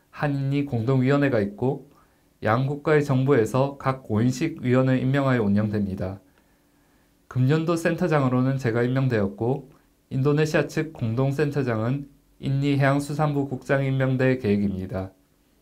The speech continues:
더불어 인도네시아 측 조직은 자체적으로 다양한 해양 플랜트 분야 소관 부처 간에 유기적으로 협조가 가능하여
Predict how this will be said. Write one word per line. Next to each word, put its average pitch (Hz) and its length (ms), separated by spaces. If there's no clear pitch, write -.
더불어 139 300
인도네시아 160 600
측 - 180
조직은 123 540
자체적으로 135 720
다양한 139 560
해양 151 240
플랜트 147 340
분야 120 280
소관 143 320
부처 123 240
간에 110 380
유기적으로 151 600
협조가 156 400
가능하여 113 600